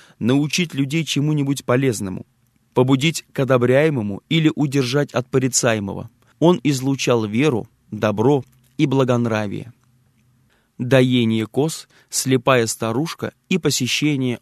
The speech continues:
Ум-Айман. Абу Бакр, да будет доволен им Аллах, доил коз для людей, и когда он стал халифом, одна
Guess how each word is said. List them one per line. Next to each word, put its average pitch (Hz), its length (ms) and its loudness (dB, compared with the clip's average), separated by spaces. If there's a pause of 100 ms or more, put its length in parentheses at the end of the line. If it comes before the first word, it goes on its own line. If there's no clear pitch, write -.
(140)
Ум-Айман. 110 840 -2 (600)
Абу 127 280 4
Бакр, 131 420 -2
да 113 140 -4
будет 110 280 -6
доволен 113 360 -2
им 113 240 -2
Аллах, 131 400 -4 (260)
доил 135 440 2
коз 165 260 2
для 123 240 -4
людей, 135 480 -2 (240)
и 143 140 0
когда 139 320 -2
он 139 180 -6
стал 135 300 -2
халифом, 117 600 -4 (400)
одна 127 460 0